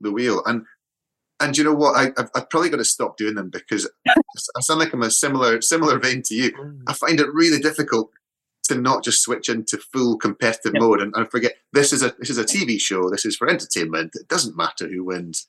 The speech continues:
Speaker 1: It does matter who wins because I could win a
Speaker 2: <laughs>
Speaker 1: mug with Richard Osman's face on it. No, um, but it's, it's so hard, <laughs> and you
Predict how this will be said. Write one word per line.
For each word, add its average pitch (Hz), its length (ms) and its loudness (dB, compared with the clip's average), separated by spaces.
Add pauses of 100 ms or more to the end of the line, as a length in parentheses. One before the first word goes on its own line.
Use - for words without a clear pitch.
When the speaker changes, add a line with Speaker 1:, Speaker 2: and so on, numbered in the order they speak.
(380)
Speaker 1:
It 135 160 -6
does 185 240 2
matter 135 240 2
who 123 160 0
wins 127 280 -2
because 123 280 -4
I 123 80 4
could 135 220 0
win 135 140 6
a 127 60 4
Speaker 2:
<laughs> 131 80 0
Speaker 1:
mug 139 240 4
with 110 120 2
Richard - 280 -2
Osman's 123 420 -2
face 139 260 0
on 117 140 0
it. 294 680 2
No, 110 140 2 (600)
um, 110 360 2 (120)
but 143 120 4
it's, 143 280 2 (460)
it's 165 160 2
so 202 160 2
hard, - 340 2
<laughs> - 40 -2
and 143 120 -2
you 123 60 -4